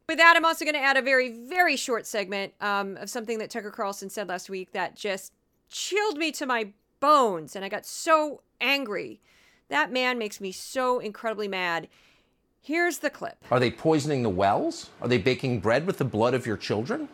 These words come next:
Speaker 1: So that, I'll give you the context. He was going on a rant about Tiffany Cross. He was basically calling her racist. Tiffany Cross is a black woman who is a commentator, like, an anchor on M S N B C.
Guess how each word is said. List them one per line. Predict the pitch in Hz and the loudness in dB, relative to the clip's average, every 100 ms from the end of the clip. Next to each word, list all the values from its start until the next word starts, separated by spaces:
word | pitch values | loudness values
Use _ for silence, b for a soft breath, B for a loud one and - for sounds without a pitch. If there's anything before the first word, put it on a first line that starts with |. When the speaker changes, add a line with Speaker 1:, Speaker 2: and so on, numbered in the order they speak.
| - | -18
Speaker 1:
So | - 311 311 | -12 -4 2
that, | 302 330 349 - | 8 8 6 2
I'll | 277 254 233 | 0 0 -6
give | 294 277 | -8 -4
you | |
the | 254 | -4
context. | 226 247 247 254 226 - | -4 -6 -4 -4 -6 -8
He | 247 | -10
was | 220 | -8
going | 240 240 | -6 -4
on | 233 214 | -4 -4
a | 190 147 | -4 -6
rant | 208 220 226 220 | -6 -4 -4 -6
about | 202 | -8
Tiffany | - 208 196 | -8 -12 -12
Cross. | - 214 202 202 208 | -8 -4 -2 -4 -6
He | |
was | 196 | -10
basically | 202 196 196 202 | -10 -10 -10 -14
calling | - 190 185 | -10 -10 -8
her | 190 | -10
racist. | 170 180 180 190 180 - | -8 -8 -6 -10 -10 -12
Tiffany | 202 185 | -14 -14
Cross | - 190 180 185 - | -12 -8 -6 -8 -10
is | 175 | -12
a | 180 | -12
black | 160 185 185 185 | -10 -6 -6 -6
woman | 196 180 180 180 - b b b _ | -10 -8 -8 -10 -14 b b b _
who | 196 190 | -8 -6
is | - 185 | -6 -10
a | |
commentator, | 202 208 202 208 190 185 - _ _ | -10 -10 -8 -6 -6 -6 -8 _ _
like, | 180 165 | -14 -10
an | 185 | -10
anchor | - 196 190 190 165 | -8 -8 -6 -6 -4
on | 185 | -6
M | 180 | -6
S | 190 - | -8 -10
N | 175 | -10
B | 175 | -10
C. | - 254 247 | -8 -6 -6